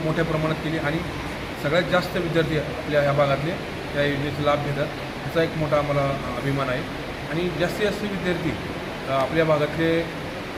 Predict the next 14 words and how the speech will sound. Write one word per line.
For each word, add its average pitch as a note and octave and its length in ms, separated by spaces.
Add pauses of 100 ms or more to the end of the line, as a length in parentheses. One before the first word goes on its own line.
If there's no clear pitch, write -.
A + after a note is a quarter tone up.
अ, B2+ 140
पर्सेंटेजमध्ये E3+ 920 (240)
आम्ही, E3 280
अ, D3 280 (120)
पंच्याण्णव E3+ 420
टक्केच्या F3 460
पुढच्या E3 280
सगळ्या G3+ 200
विद्यार्थ्यांना D#3+ 420
आपण, D3 200 (420)
अ, C#3+ 40
विवोचे D#3+ 520
मोबाईल D#3+ 360
दिले A#2+ 140